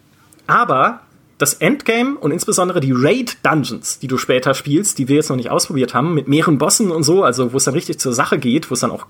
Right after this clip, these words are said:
mehrere Stufen gibt, die du immer höher schalten kannst, sozusagen, dass es immer schwerer wird,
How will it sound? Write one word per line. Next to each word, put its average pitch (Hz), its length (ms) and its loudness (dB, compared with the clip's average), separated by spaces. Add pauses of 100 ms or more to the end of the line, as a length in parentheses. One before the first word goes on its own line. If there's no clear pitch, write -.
mehrere 131 340 0
Stufen 220 460 2
gibt, 226 240 0
die 156 60 -6
du 135 240 0 (240)
immer 160 320 0
höher 170 400 2 (260)
schalten 180 380 -2
kannst, 190 320 -4
sozusagen, 160 340 -2
dass 139 120 -6
es - 20 -10
immer 139 140 -6
schwerer 160 280 -2
wird, 185 180 -4